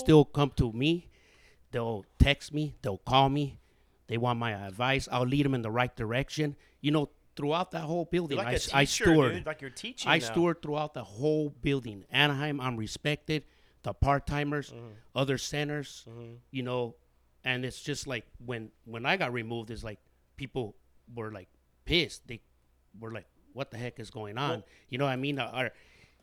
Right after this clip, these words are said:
Speaker 1: you're removing the power. You're removing who was always there looking out for them, you know, keeping them out of trouble, um, just in between the company and them, making sure that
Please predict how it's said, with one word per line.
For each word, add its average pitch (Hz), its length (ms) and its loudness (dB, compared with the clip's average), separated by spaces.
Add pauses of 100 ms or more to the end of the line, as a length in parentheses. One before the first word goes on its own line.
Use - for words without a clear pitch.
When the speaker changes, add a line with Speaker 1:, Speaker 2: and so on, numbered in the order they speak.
Speaker 1:
you're 143 120 -2
removing 175 380 4
the 113 80 -6
power. 147 480 -2
You're 131 180 -2
removing 156 520 0 (300)
who 156 320 0
was 135 180 -4
always 147 400 0
there 147 280 2
looking 123 420 -6
out 147 260 2
for 127 180 -10
them, 98 300 -14 (320)
you 113 120 -10
know, 123 120 -6
keeping 143 320 -4
them 127 140 -6
out 113 120 -8
of 98 100 -16
trouble, 131 540 -4 (480)
um, 107 400 -6 (640)
just - 260 2
in 165 160 0
between 165 500 -2
the 117 100 -10
company 156 440 -6
and 120 160 -6
them, 151 360 -6
making 135 320 -4
sure 156 360 -4
that 120 240 -2